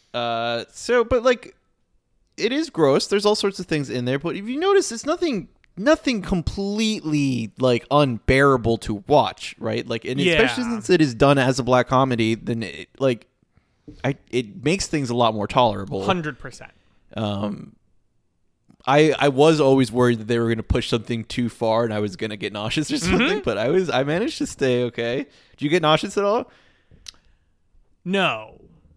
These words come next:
Speaker 2: Nothing ever brought me to that. Um,
Speaker 1: No. I feel like that's,
Speaker 2: Yeah.
Speaker 1: it's probably the closest I've gotten, though.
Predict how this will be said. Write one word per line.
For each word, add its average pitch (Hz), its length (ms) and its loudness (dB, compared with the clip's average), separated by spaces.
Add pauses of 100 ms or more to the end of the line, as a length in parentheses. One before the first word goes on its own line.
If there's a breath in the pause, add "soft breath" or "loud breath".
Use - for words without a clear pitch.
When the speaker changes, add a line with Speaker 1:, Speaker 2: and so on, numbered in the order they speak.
Speaker 2:
Nothing 165 480 -4
ever 151 260 -4
brought 131 320 -8
me 131 160 -12
to 123 220 -16
that. 117 380 -16 (100)
Um, 135 680 -8
Speaker 1:
No. - 160 -18 (1040)
I 113 120 -2
feel 226 140 2
like 202 120 4
that's, 135 200 2
Speaker 2:
Yeah. 127 100 -6
Speaker 1:
it's 127 140 -4
probably 170 320 0
the 120 100 -4
closest 113 380 -4
I've 101 140 -14
gotten, 104 400 -6
though. - 260 -20